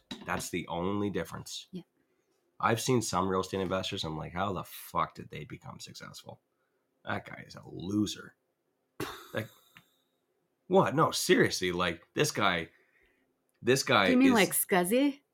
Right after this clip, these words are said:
Speaker 1: No, this guy's a loser. Like, this guy, his, his, his views on life, his decision-making skills, like, just the way he talks.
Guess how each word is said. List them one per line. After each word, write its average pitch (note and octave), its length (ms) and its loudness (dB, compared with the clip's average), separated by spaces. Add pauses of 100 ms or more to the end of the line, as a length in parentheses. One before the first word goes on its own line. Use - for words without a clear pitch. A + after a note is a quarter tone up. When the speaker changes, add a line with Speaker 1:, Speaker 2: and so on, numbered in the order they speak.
Speaker 1:
No, G3 480 4
this D3 120 -2
guy's F3+ 180 2
a E3 60 4
loser. D3 400 2
Like, F2 180 -4
this C#3 160 -2
guy, B2+ 300 2 (580)
his, A2+ 300 2
his, G#2 240 2
his F#2+ 180 -2
views D3 360 0
on A#2+ 220 6
life, F#2+ 480 2 (340)
his G2 260 0
decision-making B2+ 840 2
skills, G#2+ 760 0 (340)
like, F#2 240 0
just - 200 -2
the G#2 60 0
way F#2 160 2
he E2+ 220 -8
talks. - 800 -2